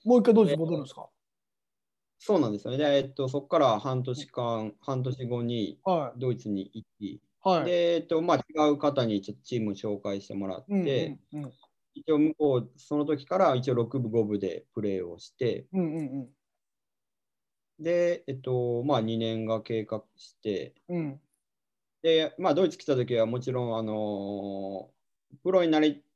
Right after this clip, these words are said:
Speaker 2: たいなっていう思いは強く、もちろん生活はしていたんですけど、まあ、
Speaker 1: はい。
Speaker 2: 現実もわりかし見てる方だったので、
Speaker 1: はい。
Speaker 2: あの、まあ、二年、いわば正確に二年半経って、
Speaker 1: うん。うん。
Speaker 2: やっぱ自分としてはもうこれ以上は無理だな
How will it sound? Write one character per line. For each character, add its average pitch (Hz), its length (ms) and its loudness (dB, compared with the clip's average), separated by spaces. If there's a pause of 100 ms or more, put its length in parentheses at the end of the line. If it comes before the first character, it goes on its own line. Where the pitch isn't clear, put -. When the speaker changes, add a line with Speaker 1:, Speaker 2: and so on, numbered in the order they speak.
(120)
Speaker 2:
た 143 140 2
い 143 80 4
な 139 140 0
っ 131 100 -6
て 131 100 -4
い 120 60 0
う 120 60 0
思 123 200 0
い 110 40 0
は 101 100 0
強 110 280 -4
く、 95 240 -6
も 107 120 -6
ち 110 120 -8
ろ 107 120 -2
ん 104 100 -4
生 107 220 -4
活 98 240 -8
は 98 140 -8
し - 100 -20
て 98 120 -8
い 95 120 -10
た 92 140 -8
ん 87 80 -14
で 85 80 -14
す - 80 -20
け - 100 -14
ど、 95 100 -8
ま 143 120 0
あ、 - 40 2
Speaker 1:
は - 120 2
い。 127 80 0
Speaker 2:
現 123 40 0
実 127 240 -6
も 101 280 -2 (120)
わ 117 120 -12
り 113 40 -10
か 113 120 -4
し - 100 -10
見 113 140 -4
て 117 120 -4
る 110 60 -4
方 113 180 -4
だ 95 100 -4
っ - 140 -14
た 87 120 -16
の 82 160 -14
で、 82 320 -12 (100)
Speaker 1:
は 156 220 -6
い。 139 100 -16 (220)
Speaker 2:
あ 123 100 -4
の、 120 280 -4
ま 135 80 -10
あ、 - 20 -6
二 135 100 0
年、 135 420 0 (440)
い 151 100 2
わ 127 60 2
ば 113 80 -2
正 120 120 -4
確 117 120 -2
に 113 160 0
二 117 100 0
年 113 100 -2
半 113 360 -4 (180)
経 139 380 -8
っ - 20 -16
て、 98 380 -4 (120)
Speaker 1:
う 165 60 -8
ん。 - 20 -4
う 156 40 -6
ん。 135 160 -10 (240)
Speaker 2:
や 156 60 -20
っ - 40 -20
ぱ 135 80 -6
自 127 140 -10
分 131 240 -2
と 123 100 -2
し - 80 -10
て 113 80 -4
は 104 80 0
も 98 200 -4
う - 40 -18
こ 123 120 -6
れ 113 100 -2
以 107 80 -6
上 98 160 -2
は 90 80 -6
無 101 100 -2
理 98 100 -2
だ 87 140 -14
な 76 180 -14